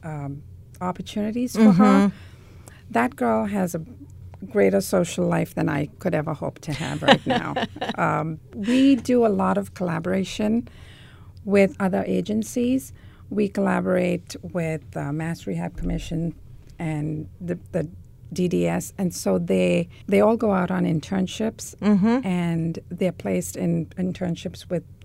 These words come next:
Speaker 1: uh, natural supports. We also have a partnership or a c-, connection with You're With Us,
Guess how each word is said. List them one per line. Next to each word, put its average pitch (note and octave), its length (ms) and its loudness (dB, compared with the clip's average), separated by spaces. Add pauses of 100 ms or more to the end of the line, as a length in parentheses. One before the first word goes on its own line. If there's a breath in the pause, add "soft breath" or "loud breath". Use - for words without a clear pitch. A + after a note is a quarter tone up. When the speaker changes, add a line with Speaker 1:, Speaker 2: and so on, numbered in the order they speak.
(100)
Speaker 1:
uh, D3 280 -6 (340)
natural F#3 400 0
supports. A3+ 640 0 (380 loud breath)
We G#3 220 4
also G3+ 400 0
have F#3+ 480 0
a D#3+ 260 0 (400)
partnership F#3 840 -2
or E3 220 0
a E3 140 -2
c-, G3+ 80 -6 (120)
connection F#3+ 580 0
with E3+ 260 0
You're F3 260 2
With G#3 200 -2
Us, B3 420 -2